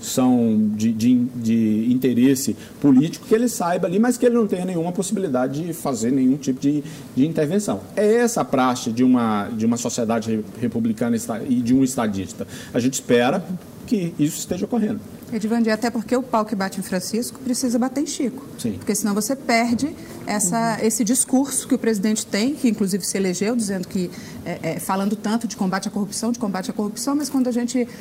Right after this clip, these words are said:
Speaker 2: é, vê que a, a hora que o pau precisa bater na família dele, a, a coisa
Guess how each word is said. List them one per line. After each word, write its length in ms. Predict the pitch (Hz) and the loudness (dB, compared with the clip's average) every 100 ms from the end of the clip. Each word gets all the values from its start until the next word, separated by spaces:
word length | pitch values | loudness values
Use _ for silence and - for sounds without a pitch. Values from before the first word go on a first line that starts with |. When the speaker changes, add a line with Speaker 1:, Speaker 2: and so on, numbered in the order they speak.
| - | -10
Speaker 2:
é, 160 | - 196 | -8 -4
vê 280 | 185 214 233 | -2 2 2
que 220 | 233 262 | 2 0
a, 180 | 247 233 | 2 2
a 120 | 208 220 | 2 4
hora 140 | 226 | 2
que 140 | 226 | 0
o 40 | 233 | 0
pau 220 | - 202 | 2 2
precisa 340 | 196 196 208 | 2 -2 -2
bater 440 | 190 196 - 190 180 - - | -2 -2 -2 -2 -4 -10 -8
na 100 | 185 | -6
família 380 | 185 196 185 190 | -2 -2 0 0
dele, 400 | 170 196 233 262 | 0 0 2 2
a, 220 | 269 220 220 - | 0 -2 -4 -4
a 80 | |
coisa 420 | 214 226 220 226 | 0 2 4 2